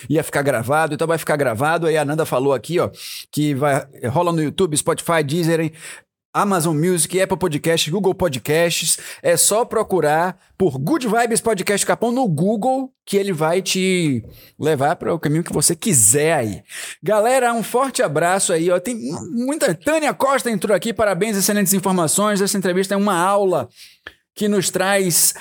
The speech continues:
a uma fantástica viagem ao tempo. Pois é, Tânia, é isso aí.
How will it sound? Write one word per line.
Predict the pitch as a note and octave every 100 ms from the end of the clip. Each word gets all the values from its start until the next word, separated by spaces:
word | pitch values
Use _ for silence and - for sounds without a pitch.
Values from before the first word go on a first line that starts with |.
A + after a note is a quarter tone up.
| -
a | D#3+
uma | F#3+ G#3 G3
fantástica | - C4 A3 - A3+ B3 - B3+
viagem | G3+ G#3 G#3 G#3
ao | G#3+ G3
tempo. | D3+ F3 F#3 F#3+ D#3
Pois | - G#3 D#3
é, | C#3 F3
Tânia, | E3+ C3+ C3+
é |
isso | E3+ -
aí. | E3+ D#3